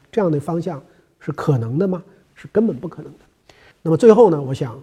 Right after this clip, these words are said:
虽然万科这次，啊，笑到了最后，但是我觉得在整个的过程中，的的确确呢，也还是有一些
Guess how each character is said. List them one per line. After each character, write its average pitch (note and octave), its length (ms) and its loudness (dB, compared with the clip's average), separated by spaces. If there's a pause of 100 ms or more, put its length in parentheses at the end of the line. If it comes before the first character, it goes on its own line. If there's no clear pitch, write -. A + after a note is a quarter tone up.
(100)
虽 B3 220 2
然 D#3 280 2
万 D3 200 2
科 C#3 400 -6
这 C#3+ 140 -4
次， B2+ 500 -12 (340)
啊， G#2+ 200 -16
笑 E3 180 -2
到 C#3 100 -2
了 B2+ 60 -4
最 C3 140 -6
后， B2+ 240 -10 (400)
但 D#3 120 -2
是 C#3+ 60 2
我 C#3 120 2
觉 C3 100 -6
得 C#3 80 0
在 C#3+ 140 0
整 A#2 200 -6
个 D#3+ 80 -6
的 G#3 80 2
过 F#3 200 2
程 G#2+ 160 -12
中， A2+ 180 -14 (100)
的 C3+ 100 -6
的 D3+ 100 0
确 D3+ 160 -4
确 D3+ 160 -4
呢， A#2+ 180 -8 (380)
也 C3 100 -12
还 C3 220 -6
是 A3+ 160 -2
有 A#2 140 -2
一 B2+ 120 -12
些 B2+ 360 -12